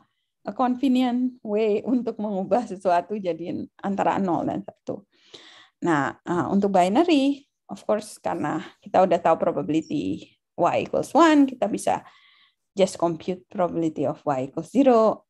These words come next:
itu one minus that, right? So, jadi kita bisa, uh, mengcompute untuk binary classification, either,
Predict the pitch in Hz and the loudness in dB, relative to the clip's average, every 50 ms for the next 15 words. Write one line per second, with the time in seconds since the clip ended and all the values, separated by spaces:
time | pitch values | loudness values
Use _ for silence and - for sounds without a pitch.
0 | _ _ - 202 - 180 180 175 175 185 175 175 180 175 165 151 127 135 147 143 | _ _ -14 -8 -6 -6 -4 0 2 2 4 2 2 0 -2 -2 -2 -2 -4 -4
1 | 147 - - - - - - - - _ _ _ - - 156 147 151 - - - | -4 -6 -4 -4 -4 -4 -4 -8 -18 _ _ _ -8 -6 -6 -6 -6 -8 -10 -14
2 | - - - 87 90 87 - - - _ _ _ _ _ _ _ _ - 151 151 | -12 -10 -8 -6 -6 -6 -8 -10 -14 _ _ _ _ _ _ _ _ -12 -10 -6
3 | 147 170 175 170 170 - - 151 - _ _ _ _ - - - 196 - 190 175 | -4 -4 -2 -2 -4 -6 -12 -18 -20 _ _ _ _ -14 -12 -4 -2 -2 -2 0
4 | 196 - - - 85 - - _ _ _ _ _ _ 160 165 165 147 156 156 175 | -4 -6 -4 -6 -6 -6 -10 _ _ _ _ _ _ -12 -10 -10 -6 -6 -6 -6
5 | 185 - 175 160 202 196 - 214 202 208 - _ - _ _ _ _ _ _ 196 | -2 0 0 0 0 -2 -2 -2 -2 -2 -6 _ -20 _ _ _ _ _ _ -4
6 | 196 156 127 - 170 156 165 170 165 165 165 160 160 160 151 - 151 139 - - | -4 -2 0 2 2 2 2 2 0 -2 -2 -2 -2 -2 -2 -4 -6 -8 -8 -10
7 | - - - 262 285 277 - 262 226 226 226 185 - - 185 180 - 165 160 123 | -12 0 2 2 2 4 2 2 2 2 0 -2 -4 -4 -6 -2 -2 0 0 0
8 | 117 160 - - | 0 -2 -4 -8